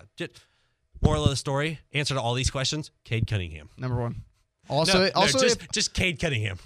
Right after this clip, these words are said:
Speaker 2: also, if, uh, Oklahoma State's not in your Final Four, I'm sorry for your bracket.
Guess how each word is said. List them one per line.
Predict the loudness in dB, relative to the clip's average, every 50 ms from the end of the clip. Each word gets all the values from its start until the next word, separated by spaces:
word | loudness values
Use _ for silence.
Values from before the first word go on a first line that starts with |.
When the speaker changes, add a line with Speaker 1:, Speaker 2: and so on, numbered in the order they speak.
| -4
Speaker 2:
also, | -2 0 2 2 2 2 2 2 2
if, | 2 2 2 2 2 2 2 2
uh, | 2 2 4 4 4 2 2 2 0 -2 -4
Oklahoma | -6 -2 -2 -2 0 0 0 0
State's | 0 0 0 0 0 -2 -2
not | -4 -4 -2 0 2 2 4 4 2 0
in | 0 -2
your | -2 -4 -2
Final | 0 0 2 2 0 0
Four, | -2 -2 -2 0 2 2 2 2 2 0 -2 _ _ _ _ _ _ _ -6
I'm | -4 -4 -2
sorry | 0 2 2 4 4 4 2 0
for | 0 -2
your | -4 -6
bracket. | -6 -6 -6 -8 -8 -12 -18 -20 -20